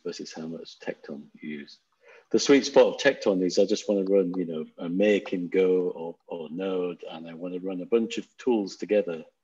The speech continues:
And then when that's finished, I might wanna do something in Jenkins with a Jenkins file. So getting that split between the Jenkins file and Tecton is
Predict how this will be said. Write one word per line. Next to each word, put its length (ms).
And 160
then 140
when 120
that's 240
finished, 540
I 40
might 200
wanna 160
do 140
something 280
in 120
Jenkins 500
with 100
a 40
Jenkins 360
file. 260
So 260
getting 240
that 200
split 500
between 300
the 60
Jenkins 400
file 300
and 140
Tecton 480
is 220